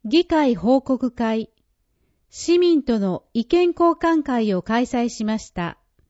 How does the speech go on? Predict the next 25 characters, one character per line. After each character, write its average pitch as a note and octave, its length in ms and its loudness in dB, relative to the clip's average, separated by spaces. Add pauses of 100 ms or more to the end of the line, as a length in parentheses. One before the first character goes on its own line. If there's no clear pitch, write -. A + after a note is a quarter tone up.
(1000)
以 E4+ 160 4
上 E4 240 4
の A3+ 160 0
内 B3+ 320 2
容 C#4 200 2
で A3 300 0
お G#3 100 -2
伝 B3+ 340 -2
え B3+ 40 -2
し - 60 -16
て A#3+ 160 -2
ま A3 160 -2
い A3 80 -2
り G3 100 -4
ま F#3+ 160 -2
す。 - 260 -16 (1400)
議 D4+ 180 -2
会 D4 280 2
ホ A3+ 220 2
ー - 20 -
ム C#4+ 120 6
ペ C#4+ 200 4
ー B3+ 60 2
ジ G#3+ 140 -4
の F#3+ 300 -2